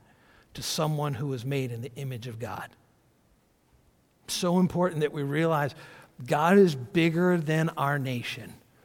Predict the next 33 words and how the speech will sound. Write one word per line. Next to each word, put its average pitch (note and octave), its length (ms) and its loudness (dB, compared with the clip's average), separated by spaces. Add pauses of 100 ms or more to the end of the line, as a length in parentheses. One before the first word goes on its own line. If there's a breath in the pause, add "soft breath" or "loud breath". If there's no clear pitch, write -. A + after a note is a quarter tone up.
(440 soft breath)
and D#3+ 100 0
he's D#3+ 80 0
bigger E3+ 340 4
than E3+ 180 2
the D#3+ 60 4
nations D3 680 -2
of C3+ 160 -6
the C3 80 -4
world. B2 500 -8 (800 soft breath)
And C3+ 300 -4
we E3+ 320 0
are D#3 140 -4
supposed C#3+ 480 -4
to A#2 80 -12
put D3+ 240 -6
him C#3+ 260 -6
first - 560 -10
above A#2 540 -6 (580 loud breath)
all B2+ 240 -2
else. - 480 -10 (2500 soft breath)
Why F3 180 0
would G3+ 160 4
we G3 140 6
let F3 220 2
someone E3 340 2
divide C#3 420 2
us, - 400 -2
or C3+ 120 -4
a B2 40 -6
political D3+ 480 -2
party D3 400 -2
or C#3 60 0
person, C#3+ 580 -4